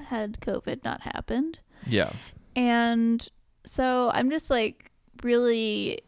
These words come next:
Speaker 1: curious and excited to see what ends up being pushed, if the rules are gonna change at all, because the rules are, you know, theatrical release within the year.
Speaker 2: Yeah.
Speaker 1: And so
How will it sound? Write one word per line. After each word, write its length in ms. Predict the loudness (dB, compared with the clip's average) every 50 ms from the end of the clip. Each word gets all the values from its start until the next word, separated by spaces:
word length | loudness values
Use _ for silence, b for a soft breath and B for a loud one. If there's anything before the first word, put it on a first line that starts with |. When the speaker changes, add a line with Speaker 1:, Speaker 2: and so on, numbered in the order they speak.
| -8
Speaker 1:
curious 400 | -2 0 2 2 2 0 0 -2
and 100 | -6 -6
excited 560 | -6 -6 -4 -2 -2 0 0 0 -2 -4 -6
to 100 | -6 -10
see 600 | -8 -8 -8 -8 -6 -6 -4 -4 -4 -4 -4 -4
what 200 | -2 0 -2 0
ends 240 | 0 -2 -4 -2 0
up 180 | 0 -2 -2 -2
being 280 | -6 -6 -4 -4 -6
pushed, 480 | -6 -2 0 2 2 2 0 -4 -8 -8 -4
if 260 | -2 -2 -2 -4 -6
the 180 | -2 0 0 0 -2 -8 -10
rules 400 | -6 -2 0 2 2 0 0 -2
are 80 | -6 -4
gonna 200 | -4 -4 -4 -6
change 400 | -6 -6 -6 -4 -4 -4 -2 -2
at 80 | -2
all, 300 | -2 0 0 0 0 0
because 320 | 0 0 0 0 -2 -2 0
the 120 | -2 -2 -2 -2
rules 520 | -10 -8 -4 -2 0 0 0 -2 -4 -6 -4
are, 560 | -4 -2 0 0 0 0 0 0 -2 -4 -6 b b b b b b b
you 140 | b -2 0
know, 180 | 0 0 -2
theatrical 760 | -2 -4 -4 -2 0 0 0 0 -2 -6 -6 -4 -2 -2 -2
release 500 | -2 -4 -4 -4 -4 -4 -4 -4 -4 -6
within 460 | -8 -8 -8 -8 -8 -6 -6 -6 -6
the 80 | -8 -8
year. 580 | -8 -8 -8 -6 -6 -4 -4 -4 -4 -6 -8 -10 _ B B B B B B B
Speaker 2:
Yeah. 240 | 0 0 0 -2 -4 -2
Speaker 1:
And 580 | -2 0 0 0 -2 -2 -4 -6 -6 -8 -8 -10 -16 -16
so 640 | -12 -6 0 2 2 4 4 4 4 2 0 -4 -6